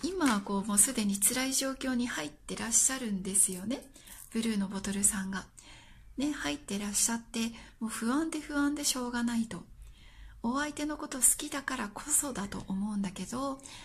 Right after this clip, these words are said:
でも、あの人のね、気持ちは、ね、このね、支えてあげたいっていう気持ちと、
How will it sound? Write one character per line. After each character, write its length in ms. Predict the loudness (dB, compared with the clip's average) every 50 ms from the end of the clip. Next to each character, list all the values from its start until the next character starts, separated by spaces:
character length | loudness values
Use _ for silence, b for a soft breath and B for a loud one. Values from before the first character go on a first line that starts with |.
| B B B B B
で 100 | -4 -2
も、 400 | 0 0 0 0 -2 -4 -6 -10 B B B B B B
あ 100 | -2 0
の 140 | 0 0
人 220 | -2 -2 -2 0 0
の 140 | 0 0 0
ね、 200 | 0 -2 -2 -4 -4
気 100 | -2 -2
持 140 | -2 -2 -2
ち 160 | -4 -4 -2
は、 280 | -2 0 0 -2 -2 -4 -10 B B B B B B B B B B B B 0
ね、 200 | 0 0 0 0 -2
こ 120 | -2 0
の 140 | 0 2 2
ね、 260 | 2 2 2 0 -2 -4 -8 -14 -18 -10 -4
支 180 | 0 0 2 4 4 4 4
え 120 | 2 0 0
て 140 | 0 0
あ 140 | 0 0 0
げ 160 | 0 -2 -2
た 160 | 0 0 0 0
い 100 | 0 -2
っ 20 |
て 280 | -4 -8 -10 -6 -2 -2
い 240 | 0 0 0 -2
う 80 | -2 -4
気 120 | -4 -4
持 140 | -4 -4 -2
ち 140 | 0 0 0
と、 240 | 0 -2 -4 -4